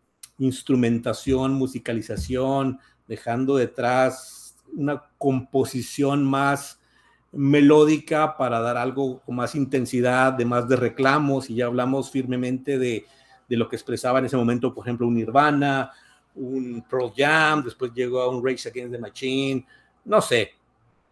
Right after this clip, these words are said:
Había un movimiento donde realmente la música era una forma que siempre ha sido de expresión, pero todavía más potente por lo que se estaba viviendo.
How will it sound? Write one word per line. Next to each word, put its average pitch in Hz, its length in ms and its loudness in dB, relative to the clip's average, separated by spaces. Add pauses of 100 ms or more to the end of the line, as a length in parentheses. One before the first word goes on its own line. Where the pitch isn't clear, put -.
(220)
Había 165 600 -2
un 156 100 0
movimiento 147 640 2
donde 123 340 -2
realmente 131 920 -2
la 120 180 -2
música 131 520 -4
era 127 120 0
una 131 340 -2
forma 127 580 -2 (600)
que 131 100 -2
siempre 240 280 6
ha - 20 4
sido 170 260 8
de 147 80 6
expresión, 165 540 0
pero 131 180 0
todavía 139 360 0
más 135 320 -2
potente 131 600 -2
por 120 180 -6
lo 104 120 -8
que - 80 -20
se - 120 -20
estaba 127 360 -2
viviendo. 131 540 -2